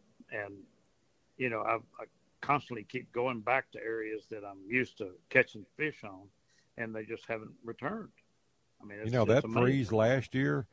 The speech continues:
Speaker 2: you know, you, everybody kinda kept it quiet, but I think we lost more fish in that freeze than we thought we did.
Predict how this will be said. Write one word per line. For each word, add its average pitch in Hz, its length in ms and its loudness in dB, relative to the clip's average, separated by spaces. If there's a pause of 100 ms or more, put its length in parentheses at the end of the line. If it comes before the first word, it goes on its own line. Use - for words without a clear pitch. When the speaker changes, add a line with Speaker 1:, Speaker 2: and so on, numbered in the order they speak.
(340)
Speaker 2:
you - 80 -6
know, 117 140 4
you, 107 320 2
everybody 120 420 4
kinda 110 300 0
kept 110 280 2
it 85 100 -4
quiet, 110 340 4
but 87 100 0
I 107 100 4
think 120 260 -2
we 92 140 0
lost 90 340 4
more 90 200 0
fish 92 340 0
in 92 60 0
that 80 120 0
freeze 85 340 -2
than 78 120 -6
we 78 140 -2
thought 80 300 2
we 62 120 -8
did. 60 420 -8